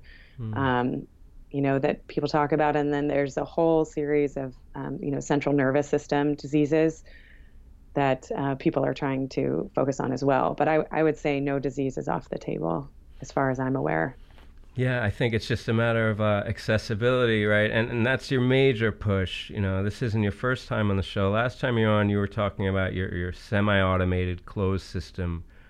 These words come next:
Speaker 1: for manufacturing, uh, lentiviral modified hematopoietic stem cells. And the real thing there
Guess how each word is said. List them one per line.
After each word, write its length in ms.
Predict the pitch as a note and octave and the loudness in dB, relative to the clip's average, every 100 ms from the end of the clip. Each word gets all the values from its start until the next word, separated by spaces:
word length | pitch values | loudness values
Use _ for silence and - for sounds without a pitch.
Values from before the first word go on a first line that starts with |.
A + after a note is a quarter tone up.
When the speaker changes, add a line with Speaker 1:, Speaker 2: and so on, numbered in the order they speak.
| - - | -20 -6
Speaker 1:
for 140 | G2 | -2
manufacturing, 1300 | F#2 F#2 F#2 F2+ - F2+ F2+ - G2 F2+ F2 E2+ E2 - - - - | 0 2 0 -2 -2 -2 -2 -6 -2 0 0 -2 -4 -10 -20 -20 -8
uh, 340 | F2 E2+ E2 E2 | -4 -2 -2 -2
lentiviral 880 | F2+ G2 F#2+ F#2+ F2+ F2 E2+ E2+ | 0 0 0 -2 2 2 2 2
modified 680 | E2+ E2+ E2 - F2 E2 D#2+ D2 | 2 2 0 -2 -2 0 -2 -2
hematopoietic 680 | E2 D#2+ D2 - E2+ D#2 | -2 -4 -6 -6 -6 -6
stem 260 | - E2+ D#2+ | -8 -6 -6
cells. 360 | - D#2+ - F2 | -6 -8 -6 -4
And 100 | F2+ | -2
the 60 | |
real 280 | G2+ A2 G2+ - - | 2 4 2 -2 -2
thing 260 | G2+ F#2+ | 2 2
there 500 | F#2 B2+ G#2+ F#2+ F2 | 4 6 6 4 0